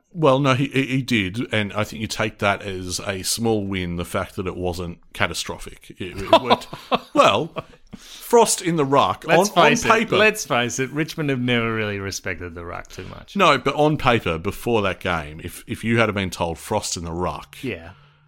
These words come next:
Speaker 1: you wouldn't have felt good about it.
Speaker 2: How did Reeves go, as a matter of fact? Eleven hit-outs to advantage to nine to Soldo, and, uh, thirty-three to thirty-seven in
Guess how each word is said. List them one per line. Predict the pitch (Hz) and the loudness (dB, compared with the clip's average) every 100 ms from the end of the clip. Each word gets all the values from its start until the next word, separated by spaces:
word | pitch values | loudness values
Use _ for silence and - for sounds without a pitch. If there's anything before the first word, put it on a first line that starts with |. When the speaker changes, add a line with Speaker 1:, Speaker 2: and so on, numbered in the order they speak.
| _ _ | _ _
Speaker 1:
you | - 120 | 0 2
wouldn't | 127 123 104 | 4 2 2
have | 85 78 | -2 -6
felt | - - - - 80 | -10 -18 -4 -4 -2
good | - 87 | -2 -2
about | 73 80 - | -2 -8 -10
it. | - _ - - | -14 _ -20 -4
Speaker 2:
How | 196 214 | 4 4
did | 170 135 | 4 4
Reeves | 131 117 - | 4 4 2
go, | 120 104 90 - | 0 0 -2 -8
as | 90 | -10
a | |
matter | 95 92 92 | -8 -8 -8
of | 90 | -8
fact? | 101 95 - - - | -8 -10 -10 -20 -8
Eleven | 127 139 160 151 143 139 135 127 _ _ - | -2 2 2 4 2 2 0 -6 _ _ -20
hit-outs | - 127 120 110 | -2 4 4 2
to | - 113 | -4 -6
advantage | 98 110 107 104 95 95 - | -4 0 0 0 -6 -8 -10
to | - 104 | -8 -4
nine | 107 110 107 104 101 98 95 104 | 0 2 4 4 2 0 -4 -8
to | - 101 | -10 -10
Soldo, | - 104 92 90 90 90 90 _ _ _ _ _ - - - | -4 -4 -2 -6 -6 -8 -12 _ _ _ _ _ -20 -18 -6
and, | 101 98 98 101 | -2 -2 -2 -2
uh, | 101 101 101 101 - - _ _ _ _ _ - | -2 -2 -2 -4 -8 -14 _ _ _ _ _ -6
thirty-three | 123 110 107 - 110 101 101 | 0 0 0 -4 -2 0 -2
to | 98 | -6
thirty-seven | 104 110 98 - 107 95 90 - - | -6 -4 -4 -6 -6 -6 -8 -10 -12
in | 98 92 - | -8 -6 -8